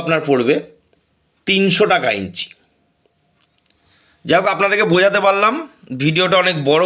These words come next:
হয়ে গেল, কিন্তু আপনাদেরই ভালোর জন্য আপনাদেরকে এগুলো দেখানো, যাতে আপনারা না ঠগেন। তো যাদের যাদের আমাদের শিবলিঙ্গ নেওয়ার ইচ্ছা বা অন্যান্য মূর্তি নেওয়ার ইচ্ছা, আমাদের নাম্বারে আপনারা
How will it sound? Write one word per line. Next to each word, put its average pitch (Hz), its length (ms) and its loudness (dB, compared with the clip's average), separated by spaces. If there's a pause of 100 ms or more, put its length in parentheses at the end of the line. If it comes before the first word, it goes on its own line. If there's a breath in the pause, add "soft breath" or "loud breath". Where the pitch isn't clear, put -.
হয়ে 156 200 4
গেল, 160 100 0 (600)
কিন্তু 131 200 -2 (100)
আপনাদেরই 160 440 0 (1900)
ভালোর 127 380 0
জন্য 147 140 2 (100)
আপনাদেরকে 139 340 -2 (280)
এগুলো 113 180 0 (100)
দেখানো, 123 300 -2 (100)
যাতে 127 220 -2
আপনারা 127 280 -2 (140)
না 123 80 0 (160)
ঠগেন। 117 320 -2 (1600 soft breath)
তো 123 80 0 (340)
যাদের 175 260 0
যাদের 226 260 2
আমাদের 214 240 0 (160)
শিবলিঙ্গ 196 360 0 (140)
নেওয়ার 202 300 4
ইচ্ছা 196 260 -2 (140)
বা 180 60 4 (100)
অন্যান্য 180 300 0 (140)
মূর্তি 170 300 -2
নেওয়ার 160 220 2 (140)
ইচ্ছা, - 220 0 (840)
আমাদের 147 300 0 (160)
নাম্বারে 139 360 0
আপনারা 147 260 -2